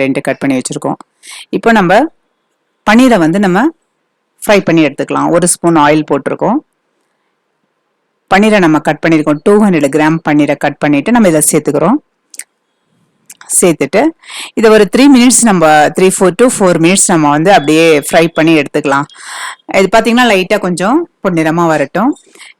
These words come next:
இதுல நம்ம வந்து ஒரு ஸ்பூன் பெப்பர் தூள் சேர்த்துக்கலாம். கொஞ்சமா சால்ட் சேர்த்துக்கலாம்.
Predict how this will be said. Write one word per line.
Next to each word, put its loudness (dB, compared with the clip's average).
இதுல 4
நம்ம 0
வந்து 2
ஒரு 2
ஸ்பூன் 0
பெப்பர் -2
தூள் -2
சேர்த்துக்கலாம். -2
கொஞ்சமா 2
சால்ட் 0
சேர்த்துக்கலாம். -2